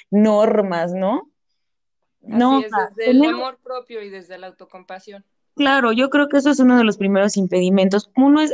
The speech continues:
Speaker 1: donde, el medio donde viven. Por ejemplo, yo he tenido pacientes que dicen, "No, es que mi mamá", y ya personas, ¿no? Bueno, adolescentes dicen,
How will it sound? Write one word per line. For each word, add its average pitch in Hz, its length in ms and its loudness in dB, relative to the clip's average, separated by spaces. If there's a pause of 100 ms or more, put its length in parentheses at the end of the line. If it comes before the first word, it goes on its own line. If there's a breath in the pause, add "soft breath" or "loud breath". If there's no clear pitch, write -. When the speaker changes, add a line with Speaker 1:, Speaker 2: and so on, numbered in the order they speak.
(120)
Speaker 1:
donde, 226 400 0
el 240 160 2
medio 254 280 4
donde 214 340 2
viven. 185 320 -4 (460 loud breath)
Por - 140 -2
ejemplo, 254 320 2
yo 254 120 2
he - 20 -8
tenido 254 280 2
pacientes 214 520 -4
que 233 80 -4
dicen, 226 320 2
"No, 320 80 2
es 523 300 -2
que - 80 -12 (140)
mi 359 80 2
mamá", 277 840 2 (680)
y 202 160 -4
ya 196 200 0
personas, 190 640 0
¿no? 196 240 2
Bueno, 208 220 2
adolescentes 185 520 2
dicen, 185 240 -4